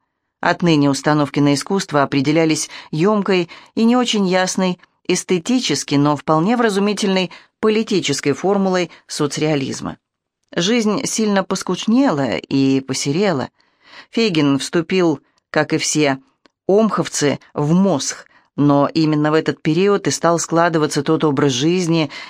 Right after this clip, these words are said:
или тот стереотип жизни, который продлился до самого её конца. Мастерской не было –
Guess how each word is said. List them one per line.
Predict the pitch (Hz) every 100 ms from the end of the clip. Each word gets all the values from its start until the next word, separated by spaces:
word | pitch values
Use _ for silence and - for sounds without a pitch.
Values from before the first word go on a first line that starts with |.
| -
или | 139 139
тот | 160 151 - _
стереотип | - 170 160 151 143 202 214
жизни, | 185 151 127 131 - - -
который | 180 185 262
продлился | 262 175 147 185 196 202 180 _ _
до | 135 151
самого | 143 170 185 202 190 185 - -
её | 139 135 131 139
конца. | 135 135 - 127 - _ _ _ _ _ _ _ -
Мастерской | 208 - 233 - 277 262
не | 175 143
было – | 135 135